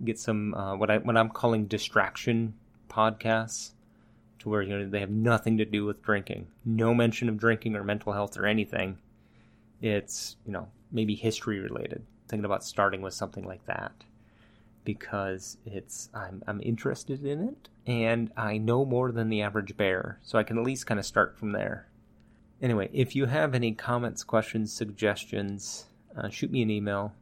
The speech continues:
more than a drunk at gmail dot com. Again, that's more than a drunk at gmail dot com. Uh,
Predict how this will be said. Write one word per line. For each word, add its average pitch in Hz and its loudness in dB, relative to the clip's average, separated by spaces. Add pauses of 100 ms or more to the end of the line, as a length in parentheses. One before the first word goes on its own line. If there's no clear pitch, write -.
(100)
more 123 4
than 117 -2
a 110 0
drunk 104 -4 (1200)
at 113 2
gmail 101 -2
dot 98 -4
com. 95 -6 (140)
Again, 98 -8
that's 95 -10
more 110 -2
than 101 -2
a 101 -2
drunk 98 -4
at 92 -4
gmail 98 -6
dot 95 -6
com. 95 -10 (1080)
Uh, - -12